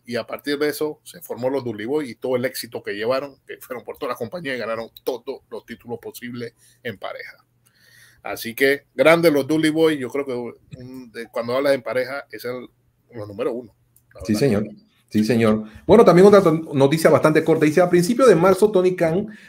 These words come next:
Speaker 2: anunció la compra de Ring of Honor, lo que lo convierte en el dueño de la propiedad intelectual y la biblioteca audiovisual de la empresa.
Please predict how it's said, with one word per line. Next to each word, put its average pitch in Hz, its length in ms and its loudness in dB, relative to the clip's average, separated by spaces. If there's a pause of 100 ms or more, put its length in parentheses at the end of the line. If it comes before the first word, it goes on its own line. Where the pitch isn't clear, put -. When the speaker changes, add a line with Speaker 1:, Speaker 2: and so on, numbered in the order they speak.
Speaker 2:
anunció 120 340 -2
la 131 120 0
compra 139 280 0
de 113 100 0
Ring 127 320 -4
of - 300 -10
Honor, 131 280 -4
lo 101 120 -4
que 101 80 -6
lo 98 100 -6
convierte 104 320 -4
en 127 80 -4
el 98 100 -6
dueño 160 280 -2
de 143 80 -2
la 123 80 -8
propiedad 135 280 -2
intelectual 135 560 -4
y 131 120 -8
la 123 80 -6
biblioteca 113 600 -6
audiovisual 196 680 -4
de 131 80 -6
la 113 80 -4
empresa. 98 500 -8